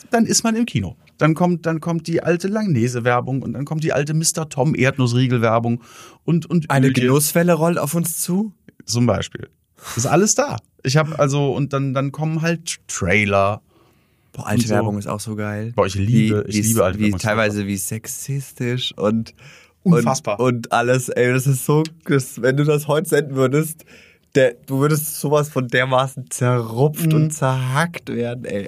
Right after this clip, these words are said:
Speaker 2: alter Schwede. Aber was ich noch sagen wollte zu der, zu der Sache mit, auch solche Sachen wie Uber und so, ey, du kannst,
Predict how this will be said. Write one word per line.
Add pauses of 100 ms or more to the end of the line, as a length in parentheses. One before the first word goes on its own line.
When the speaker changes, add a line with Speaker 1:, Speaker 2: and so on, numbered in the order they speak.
Speaker 2:
alter
Schwede. (420)
Aber
was
ich
noch
sagen
wollte
zu
der,
zu
der
Sache
mit, (800)
auch
solche
Sachen
wie
Uber
und
so, (440)
ey,
du
kannst,